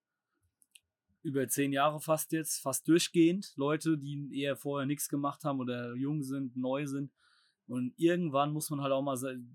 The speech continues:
einfach mal, und das hat auch das Präsidium gemacht, Respekt an der Stelle, mal bilanzieren und reflektieren, was haben wir damit erreicht?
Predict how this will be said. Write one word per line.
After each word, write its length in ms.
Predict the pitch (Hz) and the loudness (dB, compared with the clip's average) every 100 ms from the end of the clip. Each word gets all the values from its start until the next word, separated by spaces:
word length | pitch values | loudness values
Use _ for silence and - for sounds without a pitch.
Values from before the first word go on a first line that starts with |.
| - - 87 | -18 -10 -8
einfach 180 | 127 | -4
mal, 360 | 147 139 143 131 | -2 -2 -2 -4
und 80 | 139 | -4
das 140 | 135 156 | -2 0
hat 140 | 147 | 2
auch 100 | 151 | 2
das 80 | - | 2
Präsidium 520 | 147 135 160 160 147 | -2 0 4 6 6
gemacht, 360 | 139 151 - 135 | 4 2 2 -2
Respekt 460 | 123 151 131 - | -2 0 -2 -2
an 120 | 139 | -4
der 120 | 135 131 | -2 -2
Stelle, 380 | 143 147 175 - _ _ _ _ _ _ - | -4 -4 -6 -10 _ _ _ _ _ _ 0
mal 420 | 139 143 147 - 135 | 4 4 2 -2 -6
bilanzieren 1120 | 135 156 139 131 - 143 165 170 180 190 196 | 0 2 2 0 -2 0 2 2 2 0 -2
und 180 | 139 123 | -4 0
reflektieren, 880 | 151 - 165 160 - 170 175 202 - _ _ | 0 2 -2 -2 -4 -2 -2 -4 -10 _ _
was 200 | 131 135 | -4 0
haben 160 | 151 156 | 0 2
wir 80 | 156 | 4
damit 300 | 151 156 156 | 4 2 -4
erreicht? 560 | 151 160 151 - - | -4 -2 -2 -6 -12